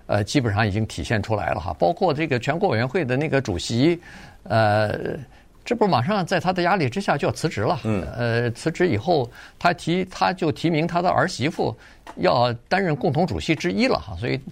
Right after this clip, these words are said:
Speaker 1: 所以很多情况就表明说他，呃，要对共和党呢，要，呃，就是有更加，呃，更加大的掌控力或者是话语权吧。呃，现在是这个情况。那么，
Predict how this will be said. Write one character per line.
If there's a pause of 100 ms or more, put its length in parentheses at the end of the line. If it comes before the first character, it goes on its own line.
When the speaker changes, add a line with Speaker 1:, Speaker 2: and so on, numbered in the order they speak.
(280)
Speaker 1:
所
以
很
多
情
况
就
表
明
说
他， (420)
呃， (120)
要 (460)
对
共
和
党
呢， (140)
要， (460)
呃，
就
是
有
更
加， (500)
呃， (280)
更
加
大
的
掌
控
力
或
者
是 (100)
话
语
权
吧。
呃，
现
在
是 (360)
这
个
情
况。
那
么，